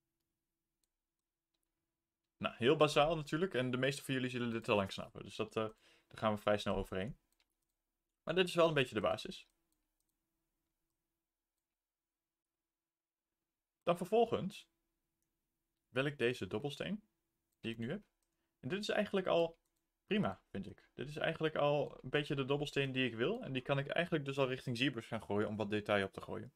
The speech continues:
Dat is fantastisch. Kunnen we snel verder. Ehm, wat ik nog wil, is natuurlijk, eh, en dat kun je later ook doen. Dat is nu niet zo super belangrijk. Ehm, maar puur in het, eh, thema of in het, eh,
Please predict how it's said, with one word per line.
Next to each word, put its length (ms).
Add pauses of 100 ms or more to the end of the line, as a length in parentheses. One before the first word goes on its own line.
(140)
Dat 160
is 80
fantastisch. 720
Kunnen 200
we 60
snel 180
verder. 340 (760)
Ehm, 340 (1300)
wat 120
ik 60
nog 140
wil, 420
is 160
natuurlijk, 480 (140)
eh, 360 (360)
en 100
dat 120
kun 120
je 60
later 280
ook 80
doen. 220
Dat 120
is 100
nu 140
niet 160
zo 140
super 280
belangrijk. 540 (140)
Ehm, 300 (440)
maar 200
puur 220
in 120
het, 280 (760)
eh, 340 (200)
thema 460 (160)
of 120
in 80
het, 220
eh, 320